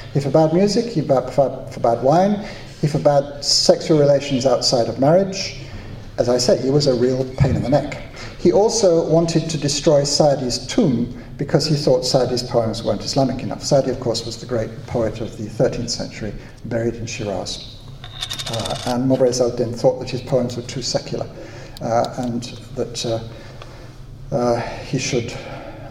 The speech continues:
um, his tomb should be destroyed. There was an echo of that after the Islamic Revolution, but I won't go into that, which was not Saadi's tomb, it was Ferdowsi's tomb, but a, a very similar thing happened. But anyway, but in both cases, the tomb survived, thank goodness.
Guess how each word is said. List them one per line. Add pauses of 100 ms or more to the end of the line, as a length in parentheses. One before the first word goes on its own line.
um, (920)
his
tomb
should
be
destroyed. (360)
There
was
an
echo
of
that
after
the
Islamic
Revolution,
but
I
won't
go
into
that, (440)
which
was
not
Saadi's
tomb,
it
was
Ferdowsi's
tomb, (200)
but
a,
a
very
similar
thing
happened. (560)
But
anyway, (380)
but
in
both
cases,
the
tomb
survived,
thank
goodness.